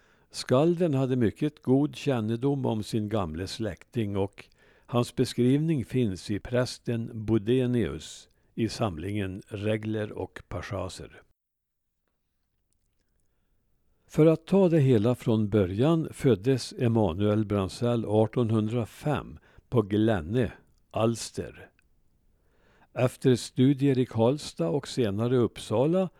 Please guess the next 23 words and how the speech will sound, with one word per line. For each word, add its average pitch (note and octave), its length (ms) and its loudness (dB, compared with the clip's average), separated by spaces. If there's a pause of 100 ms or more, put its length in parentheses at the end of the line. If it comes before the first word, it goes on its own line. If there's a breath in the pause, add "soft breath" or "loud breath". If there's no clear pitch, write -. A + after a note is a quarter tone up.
(340 soft breath)
kom D3+ 280 6
han E3+ 240 2
som C#3+ 200 -2
förste D3+ 500 0
präst - 600 -4 (100)
till A2 280 -2
de G#2 220 -2
två C3 460 2
ur A#2 240 0
Dalby G2+ 480 0
utbrutna G#2+ 840 -2
församlingarna G#2+ 960 -4 (300 soft breath)
Södra C3+ 600 2
och - 260 -4
Norra G#2 400 0
Finnskoga. F2 840 -8 (1000)
Titeln C#3 720 0
var A#2 320 2
kapellpredikant. F#2+ 1500 -6 (2000)
Tjänsten F3 540 2
var D#3 120 4
mycket B2+ 400 0
krävande B2 800 0